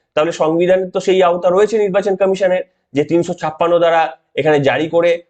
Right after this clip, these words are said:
বাকি নির্বাচন প্রসেস, আহ, ফলো করতে হবে। তা না হলে তো যদি এইরকম ভাবে শাসক দলের ওপর থেকে চাপ আসে কোনো একটি স্বচ্ছ, আহ, নির্বাচন তালিকা শুদ্ধ করতে গিয়ে,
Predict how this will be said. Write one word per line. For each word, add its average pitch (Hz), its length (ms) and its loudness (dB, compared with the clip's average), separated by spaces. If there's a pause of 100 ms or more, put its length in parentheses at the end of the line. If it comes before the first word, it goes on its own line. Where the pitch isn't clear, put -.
(160)
বাকি 123 340 -2
নির্বাচন 160 420 0
প্রসেস, 151 340 -2 (100)
আহ, 131 300 2
ফলো 165 200 2
করতে - 280 -4
হবে। 143 240 0 (280)
তা 131 100 2
না 147 100 0
হলে 156 220 2
তো 160 140 -2
যদি 147 220 2 (120)
এইরকম 165 420 2
ভাবে 175 280 0
শাসক 170 400 -4
দলের 160 220 2
ওপর 156 240 -4
থেকে 156 160 0
চাপ 135 320 -2
আসে 156 200 -2 (460)
কোনো 156 160 2
একটি 151 220 -4
স্বচ্ছ, 139 380 -8
আহ, 135 420 2
নির্বাচন 143 400 0
তালিকা 151 280 0
শুদ্ধ 135 260 -2 (140)
করতে 151 220 -2
গিয়ে, 147 180 0